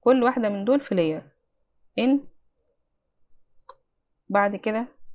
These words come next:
اعمل منها كنترول دي واقف عليها كده، يبين. تمام.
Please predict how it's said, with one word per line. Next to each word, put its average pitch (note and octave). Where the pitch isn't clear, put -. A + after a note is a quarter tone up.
اعمل G3+
منها G#3
كنترول G3
دي A3
واقف G3
عليها G3+
كده، A3
يبين. A3
تمام. G3